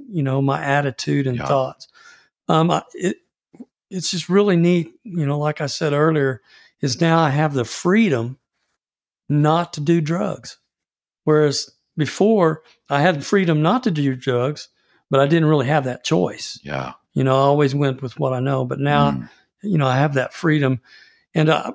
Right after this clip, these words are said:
Speaker 1: if there's anything that I can encourage anybody that's listening today is that, uh, you know, there is hope. And I, I've,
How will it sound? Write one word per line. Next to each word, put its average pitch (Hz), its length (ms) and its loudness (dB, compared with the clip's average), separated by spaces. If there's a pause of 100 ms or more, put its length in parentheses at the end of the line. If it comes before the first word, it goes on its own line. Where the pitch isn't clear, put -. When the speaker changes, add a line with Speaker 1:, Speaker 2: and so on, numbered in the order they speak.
(100)
Speaker 1:
if 196 220 -2
there's 185 240 0
anything 247 360 4
that 175 120 4
I 175 80 4
can 151 180 0
encourage 180 800 0
anybody 170 440 2
that's 135 260 -6
listening 151 460 -2
today 131 580 -4 (560)
is 151 320 0
that, 156 320 0
uh, 135 320 2 (500)
you 180 80 0
know, 185 100 4
there 196 180 4
is 214 160 2
hope. 147 420 -4 (120)
And 151 220 -2
I, 156 220 0
I've, 165 240 -2